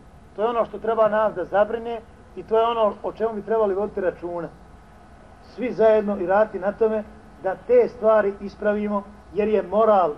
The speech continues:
i vjera jača, dakle, i dragocjenija nego ovaj dunjalučki namještaj koja, koje smo imali. I zato nemojte se čuditi kada Allah Želešanu pošalje dušmane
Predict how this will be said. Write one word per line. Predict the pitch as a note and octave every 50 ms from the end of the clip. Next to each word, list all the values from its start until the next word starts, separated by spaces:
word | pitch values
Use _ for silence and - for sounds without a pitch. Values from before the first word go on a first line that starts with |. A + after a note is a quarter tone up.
| - -
i | F3+ E3+
vjera | D3 D3 F#3 G#3 G3 F3 D#3+ D3 - - - - - - - - - - -
jača, | D3+ G3 G#3+ G#3 G#3+ - F#3 F3 D#3 D#3+ E3+ - - - - - - -
dakle, | E3+ F#3 G3 F#3+ F#3+ F#3+ G3 F#3+ F3+ - - - -
i | F#3 G3 G3 F3+ E3+ - - - - - - - D#3+
dragocjenija | F3+ G3 G3+ F#3 F#3 F3+ - - G#3+ A3 G#3+ A3+ A3+ A3 G#3 G3 - - - - - -
nego | F3 G#3+ A3+ G3 G#3
ovaj | G#3 G#3+ G#3 G#3 G3+ G3
dunjalučki | F#3+ F#3+ F#3+ F#3+ G3 G3+ G#3+ G3+ G3 - - G3+
namještaj | F#3+ G3+ G3+ G3 F#3+ E3+ - F#3 F3+
koja, | F3+ - F#3 F#3 - - - - -
koje | F#3+ F#3+ E3+
smo | E3 E3+ E3+
imali. | F3 E3+ D#3+ D3 C#3 - - - - - - - -
I | - E3+
zato | D#3+ G3+ A3 G#3+ A3 G#3+ G3 F#3
nemojte | F3+ F3+ G#3 A3 A3 G#3+ -
se | - G3 F#3+ -
čuditi | A#3+ A#3 G3+ - G3 F#3+
kada | - F#3+ F#3+ F#3+ F#3 - - - - - - -
Allah | G#3 G#3 A3 A3 G#3+ G#3 G3 G3
Želešanu | G3+ F#3+ F3 - G3 G#3 G#3 G#3+ G#3 G3+ G3+ G3 G3 - - - - - - - - - - - - - -
pošalje | - A#3 A#3 A3 A3 G#3+ G3 G3 F#3+ G3+ - - - - - - - - - - - -
dušmane | C#3+ - - - G3 G#3+ A3 G#3+ A3 A3+ A3+